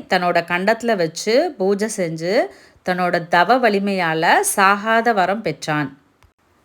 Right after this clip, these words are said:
சிவபெருமான்கிட்ட வரத்தெல்லாம் வாங்கிட்டு தேவர்களை ரொம்பவும் கொடுமைப்படுத்தினான். உடனே தேவர்கள்லாம் சிவபெருமான்கிட்ட போயிட்டு வழிபடுறாங்க. இந்த மாதிரி அந்த அசுரன் வந்து எங்களை ரொம்ப கொடுமைப்படுத்துறான், நீங்க தான் எங்களை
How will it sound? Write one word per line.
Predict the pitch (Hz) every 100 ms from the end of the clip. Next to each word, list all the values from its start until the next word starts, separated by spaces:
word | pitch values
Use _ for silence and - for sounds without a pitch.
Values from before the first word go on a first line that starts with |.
| -
சிவபெருமான்கிட்ட | - 208 233 247 240 233 226 208 175
வரத்தெல்லாம் | 190 202 202 202 185
வாங்கிட்டு | 170 170 165 170 170 233 311 - - 151
தேவர்களை | 180 202 226 226 190 175 214 320
ரொம்பவும் | 208 180 196 220 202 220 370 466 - _ 185
கொடுமைப்படுத்தினான். | 202 220 233 175 160 139 127 - _ _ _ _ _ _ _ _ -
உடனே | 196 214 226
தேவர்கள்லாம் | 202 208 208 208 196 185 180 202 311 -
சிவபெருமான்கிட்ட | 214 214 220 202 196 190 170 165
போயிட்டு | 156 156 156 220 370 294
வழிபடுறாங்க. | 185 196 190 165 156 147
இந்த | 139 147
மாதிரி | 151 156 175 277
அந்த | 254 165
அசுரன் | 160 185 196
வந்து | 190 170 180
எங்களை | 190 170
ரொம்ப | 156 160 185
கொடுமைப்படுத்துறான், | 180 165 180 165 156 147 143 151 151
நீங்க | 175 185 185
தான் | 180 185 165
எங்களை | 160 160